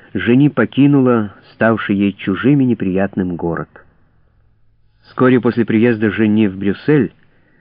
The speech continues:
Маркса вызвали в ведомство общественной безопасности,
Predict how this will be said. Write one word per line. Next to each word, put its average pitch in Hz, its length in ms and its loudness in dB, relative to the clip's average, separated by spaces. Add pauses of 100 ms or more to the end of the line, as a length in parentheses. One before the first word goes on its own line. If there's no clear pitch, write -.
(220)
Маркса 135 520 0
вызвали 131 380 2
в 110 60 0
ведомство 117 480 0
общественной 113 580 0
безопасности, 135 1040 -2